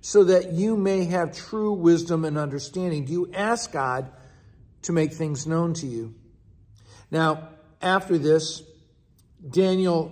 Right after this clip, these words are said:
goes to probably some sort of, uh, security guard, um, and, and asks to have an appointment with the king. He says, "I can, I can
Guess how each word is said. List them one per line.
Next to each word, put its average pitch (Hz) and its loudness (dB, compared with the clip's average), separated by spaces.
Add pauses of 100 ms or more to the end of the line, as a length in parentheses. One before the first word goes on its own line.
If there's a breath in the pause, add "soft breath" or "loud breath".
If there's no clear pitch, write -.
(140)
goes 175 4
to 156 2 (420 loud breath)
probably 156 -2
some 160 -6
sort 165 0
of, 139 -2 (220)
uh, 127 -6
security 196 2
guard, 175 4 (460 loud breath)
um, 139 -6 (500)
and, 160 -4 (140)
and 170 -4
asks 180 0
to 175 2
have 175 0
an 170 0
appointment 196 -2
with 151 -4
the - -10
king. 220 -2
He 156 0
says, 135 -4 (260)
"I 175 0
can, 170 -4
I 165 -2
can 147 -8